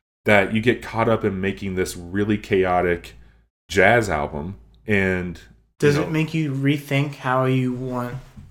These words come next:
Speaker 2: to try and beat the level? Like, based on how you think that the soundtrack will play out?
Speaker 1: Well, yeah, because, you know, like, the game does a really good job of getting you back in the action if you die. So, <clears throat> like, a Hotline Miami, you had, I believe, one hit and you were dead.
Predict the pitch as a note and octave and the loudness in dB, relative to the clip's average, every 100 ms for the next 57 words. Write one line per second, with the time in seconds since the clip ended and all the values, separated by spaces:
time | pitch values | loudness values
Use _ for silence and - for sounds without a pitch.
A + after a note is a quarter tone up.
0 | - - B2+ A#2 A#2 A#2 A#2 A2+ C3+ B2 | -10 -2 0 0 -2 -4 -6 -4 -2 0
1 | A#2+ B2 A2+ A2+ - E3+ - - C3+ C3 | 0 -2 -2 -2 -4 -10 -14 -8 -8 0
2 | B2+ B2+ C3 A#2 A2+ B2 A#2+ A#2 - B2 | 0 2 2 2 2 0 0 0 -2 -4
3 | - B2+ B2 - - _ - B2 - A#2+ | -4 -8 -8 -12 -20 _ -6 -2 2 2
4 | B2+ C#3+ C#3 D3+ C#3+ D#3 D#3+ F#3 - - | 0 -2 0 2 2 2 0 -2 -6 -14
5 | _ _ _ _ _ E3 F#3 F#3+ E3+ G2 | _ _ _ _ _ 0 2 4 2 2
6 | G2+ A#2+ G#2+ F#2+ - - - A#2+ A2 G2+ | -2 0 0 -2 -10 -20 -8 -2 0 2
7 | G2+ F#2+ G#2+ G#2 A2+ A#2+ A2 G2+ G2 G2 | 0 0 -2 0 -2 0 0 0 0 0
8 | G2 E2 F2+ F2+ F2 F2 F#2 E2+ E2 F2+ | -2 -4 -2 -2 -4 -2 -2 -2 -4 -2
9 | F2+ F#2+ E2+ D#2+ E2 - F2+ D#2+ D#2+ D#2 | -2 -2 -2 -2 -4 -6 -6 -6 -6 -4
10 | E2 F2 G2+ - A2 F#2 F2+ F2 - - | -2 -2 -4 0 2 4 2 -4 -10 -4
11 | F3+ A2+ A2 G#2+ B2+ B2+ A2 G2 F2+ F2+ | -2 0 -2 -2 0 0 0 0 0 0
12 | E2+ E2+ E2+ E2 E2 E2+ F2 E2+ D#2+ - | -2 -4 -2 0 -2 -4 -4 -4 -8 -8
13 | F#2+ F#2+ D#2+ E2+ D#2+ F2 D#2+ D2+ C#2+ C2 | 0 2 2 0 0 -2 -4 -4 -6 -8